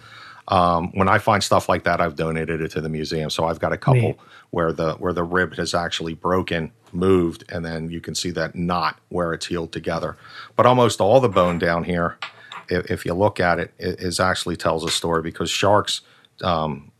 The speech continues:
Speaker 1: I'm not sure how he, how far he got into it when you interviewed the guy in Kansas, but Kansas has given some really good example of shark feeding behavior. Well,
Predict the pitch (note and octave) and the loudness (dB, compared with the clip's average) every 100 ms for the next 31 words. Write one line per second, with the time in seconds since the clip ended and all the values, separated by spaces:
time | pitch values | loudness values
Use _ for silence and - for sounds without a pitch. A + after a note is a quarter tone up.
0 | - E2+ F2 E2 F2+ F2+ F2 E2 - - | -8 -4 -2 -2 -2 0 0 -2 -8 -6
1 | E2+ - F2 E2+ F2 F2 E2+ - F2+ E2+ | -4 0 0 0 -2 -4 -2 -2 -4 -4
2 | F2 E2+ E2+ E2+ F2 E2+ E2+ - F#2+ G2 | -4 -6 -6 -8 -6 -4 -4 -4 -2 0
3 | E2+ - - - - - - A2+ A#2+ F#2 | -2 -8 -12 -20 -8 -6 0 2 2 0
4 | F#2 E2 E2+ E2+ D#2+ - F#2+ E2+ G2 F#2+ | -4 -4 -4 -4 -4 -2 0 0 0 0
5 | F2 F#2 E2 E2+ F2 - E2 - F2 E2+ | 0 -2 -2 -2 -4 -2 -6 -2 0 0
6 | - G2 G2 F2 E2 E2+ D#2+ D#2+ E2 E2 | 0 0 0 0 -2 -2 -2 -2 -2 -4